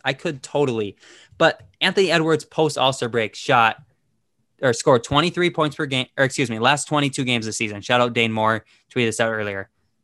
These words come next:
Last twenty-two games of the season, he scored twenty-three point three points per game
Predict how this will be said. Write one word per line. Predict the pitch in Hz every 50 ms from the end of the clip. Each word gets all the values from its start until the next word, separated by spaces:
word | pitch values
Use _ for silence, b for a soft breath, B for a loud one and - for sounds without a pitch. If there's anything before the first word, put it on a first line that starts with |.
| _ _ _ _
Last | - 120 120 123 -
twenty-two | - 135 143 151 147 - 160
games | 147 135 127 127 127 123
of | 127
the | 120
season, | - 120 107 104 110 107
he | 98 113
scored | 107 - 123 113 110 -
twenty-three | - 127 123 135 147 139 - 127 131 127 127
point | 123 - - 120 113 - _
three | - 117 113 113 117
points | 117 - - 117 110 -
per | - 117
game | 101 110 104 107 104 101 98